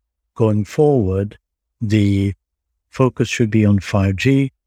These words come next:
When you have it, it should be deployed because it's more versatile. And I think in, in the enterprise segment, it's been to a high degree not yet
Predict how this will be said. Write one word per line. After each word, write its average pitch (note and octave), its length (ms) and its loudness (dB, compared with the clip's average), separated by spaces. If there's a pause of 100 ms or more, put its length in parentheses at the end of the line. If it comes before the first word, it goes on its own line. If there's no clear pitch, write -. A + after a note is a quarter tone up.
(140)
When A2 180 0
you G#2 120 -2
have A#2 280 -2
it, A#2 180 -4
it A#2+ 120 -8
should G#2+ 220 -2
be G#2 120 2
deployed G2+ 540 0
because G2+ 420 -2
it's - 220 -8
more G2 240 -2
versatile. F#2+ 720 -4 (640)
And A#2+ 100 2
I C#3 80 4
think C3 380 -2
in, A2 340 2
in B2+ 300 0
the A2 160 2
enterprise C3+ 480 -2
segment, G#2+ 600 0 (720)
it's A#2+ 240 0
been A2 400 0 (280)
to A2 240 0
a - 20 -2
high C#3+ 320 0
degree A2+ 720 0 (540)
not A#2 400 2
yet A2 440 -2